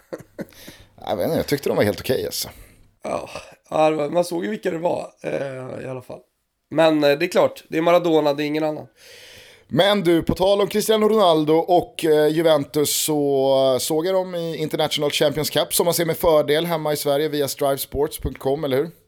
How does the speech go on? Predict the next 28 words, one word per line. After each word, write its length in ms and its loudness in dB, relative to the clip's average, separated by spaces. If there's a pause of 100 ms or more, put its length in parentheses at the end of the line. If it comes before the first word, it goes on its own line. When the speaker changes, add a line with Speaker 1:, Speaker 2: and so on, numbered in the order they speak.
(140)
Speaker 1:
Ja, 360 4
det 60 -4
stämmer. 400 2 (220)
Jag 180 2
kan 140 0
påminna, 500 4
bara 180 4
för 120 0
att 100 -8
du 80 -2
nämner 380 2
det 60 -2
nu, 220 -4
Gusten, 420 -6
så 100 -14
kan 120 -10
jag 120 -12
påminna 380 2
om 140 0
att 120 -4
det 140 4
är 100 6
en 80 2
vecka 300 0
kvar 240 -4
på 100 -10
tävlingen 500 -4
nu. 180 -12